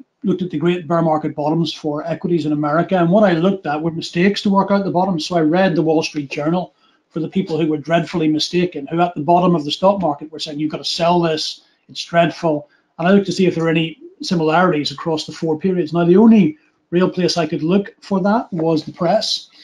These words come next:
at the time, and in that case, particularly the Wall Street Journal. But wouldn't it have been truly wonderful if I had a full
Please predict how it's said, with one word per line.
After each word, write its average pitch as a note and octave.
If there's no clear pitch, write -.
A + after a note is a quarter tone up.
at F#3
the F3
time, F3+
and E3
in D#3+
that F3
case, E3
particularly E3
the D3+
Wall D#3
Street D#3
Journal. D3+
But F#3+
wouldn't A3
it G3+
have F3+
been E3+
truly A3
wonderful E3+
if F3
I F3
had D#3+
a D#3
full F3+